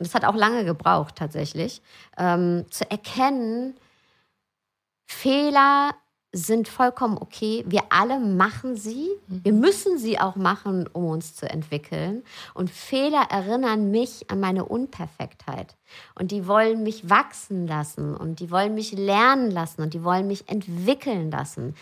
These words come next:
Speaker 1: Aber ich muss eben dann auch dahin schauen, so, ja, um mich, äh, entwickeln zu können. Und da, das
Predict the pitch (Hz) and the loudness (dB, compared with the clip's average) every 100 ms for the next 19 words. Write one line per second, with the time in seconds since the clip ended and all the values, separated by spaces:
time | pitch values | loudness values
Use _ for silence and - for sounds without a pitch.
0 | - - _ _ _ _ _ _ - 220 | -20 -20 _ _ _ _ _ _ 0 4
1 | 240 262 - 233 294 - - _ - 240 | 4 2 -4 2 2 2 -14 _ -2 0
2 | 233 202 214 - 190 - 180 262 415 - | 0 2 2 2 -2 0 0 4 4 0
3 | - - 165 - - _ - 147 _ - | -4 -6 -6 -8 -14 _ -10 -10 _ 0
4 | 160 233 - 247 269 226 208 208 _ _ | 2 2 0 0 2 2 2 0 _ _
5 | _ - 175 - 190 175 202 214 170 180 | _ 2 2 2 0 0 -2 -2 -2 -4
6 | - 180 - 285 214 143 147 - - - | -8 -14 2 4 4 2 -2 -6 -18 -20
7 | - _ 185 190 196 196 190 190 - - | -20 _ 2 2 2 0 0 -2 -4 -12
8 | _ _ _ _ _ _ _ _ _ _ | _ _ _ _ _ _ _ _ _ _
9 | _ _ _ _ _ - 180 180 185 175 | _ _ _ _ _ 2 6 8 8 6
10 | - _ _ - 175 | 2 _ _ -4 -4